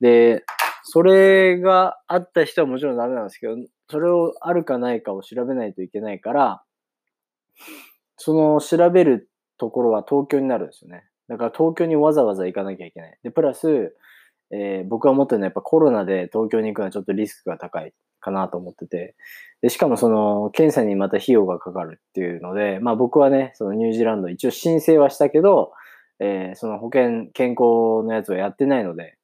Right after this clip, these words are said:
まあ、結局多分ダメになった。ですよね。だから結構、まあ、ニュージーランドね、一番初めに、えー、海外一人で行ったところ、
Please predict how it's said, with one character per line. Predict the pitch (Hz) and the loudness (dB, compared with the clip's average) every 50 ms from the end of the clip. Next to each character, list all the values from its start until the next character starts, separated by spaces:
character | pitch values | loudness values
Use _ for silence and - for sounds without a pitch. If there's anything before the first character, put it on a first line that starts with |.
| _ | _
ま | - 120 | -16 -10
あ、 | |
結 | - - 127 - - | -6 -6 -6 -4 -4
局 | 151 156 160 | -2 0 2
多 | 160 147 | 2 2
分 | 131 113 98 92 | 2 0 -2 -4
ダ | 92 98 101 | -4 -4 -4
メ | 113 110 | -4 -4
に | 98 90 | -6 -8
な | 82 | -10
っ | - _ | -12 _
た。 | - - - _ _ _ _ _ _ _ _ _ _ _ _ _ _ _ _ _ _ _ _ _ _ _ _ _ - | -20 -20 -20 _ _ _ _ _ _ _ _ _ _ _ _ _ _ _ _ _ _ _ _ _ _ _ _ _ -14
で | 90 87 | -14 -14
す | - - | -12 -12
よ | 87 87 | -12 -12
ね。 | 90 87 - - _ _ - | -12 -16 -16 -20 _ _ -4
だ | 127 127 | -2 0
か | 110 | 0
ら | 107 | 0
結 | - 160 151 147 | 0 0 0 2
構、 | - 131 117 107 104 101 92 - - | 2 2 4 4 2 0 -4 -8 -10
ま | - 127 120 | -6 -2 -2
あ、 | 120 | 0
ニ | 127 139 151 | 2 2 4
ュ | 156 | 4
ー | |
ジ | 160 170 | 4 4
ー | 175 | 4
ラ | 175 180 | 4 4
ン | 165 | 2
ド | 139 120 | 2 2
ね、 | 123 123 123 120 123 120 117 _ _ _ _ _ - | 2 2 2 2 0 -2 -4 _ _ _ _ _ -12
一 | - - - 175 | -10 -6 -2 2
番 | 175 185 180 180 175 175 170 151 - _ _ _ _ _ _ _ | 2 2 2 2 -2 -2 -4 -6 -10 _ _ _ _ _ _ _
初 | - - 143 151 151 156 | -6 -2 0 0 2 2
め | 151 151 | 2 2
に、 | 160 165 170 160 139 113 98 - - _ _ _ _ _ - | 2 2 2 2 2 2 0 -6 -12 _ _ _ _ _ -20
え | - 110 104 104 101 98 107 | -16 -14 -14 -14 -14 -14 -10
ー、 | - | -4
海 | - 160 143 127 | 2 2 4 4
外 | 110 98 98 | 2 0 -4
一 | |
人 | 98 - - 151 131 | -4 0 0 2 2
で | 110 101 | 2 -2
行 | 92 | -4
っ | - | -4
た | - 104 | -4 -4
と | 101 107 | -4 -4
こ | 104 113 | -2 -2
ろ、 | 113 123 151 - | -2 -2 -2 -4